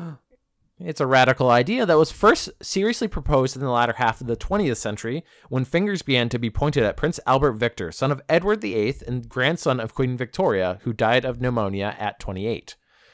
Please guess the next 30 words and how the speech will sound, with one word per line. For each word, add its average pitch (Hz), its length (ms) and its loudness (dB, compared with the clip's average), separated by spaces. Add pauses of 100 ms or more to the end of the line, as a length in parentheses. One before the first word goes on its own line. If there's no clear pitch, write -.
(320)
Several 143 320 4
decades 156 380 0
into 143 160 0
the 143 80 2
twentieth 143 280 0
century, 185 440 0
a 127 60 -2
certain 156 280 -6
Doctor 160 380 0
Thomas 247 440 -4
Stowell 127 640 -2
wrote 147 300 2
an 139 120 -4
article 139 540 2
which 127 200 -6
heavily 208 420 0
implied 104 460 -4 (220)
Prince 175 220 -2
Albert 101 460 -2
had 143 180 -2
committed 127 440 -2
the 101 80 -4
Ripper 107 240 -4
murders 87 440 -8 (260)
after 123 220 0
being 131 300 0
driven 170 420 0
insane 185 500 -2
by 226 160 2
syphilis. 196 800 -4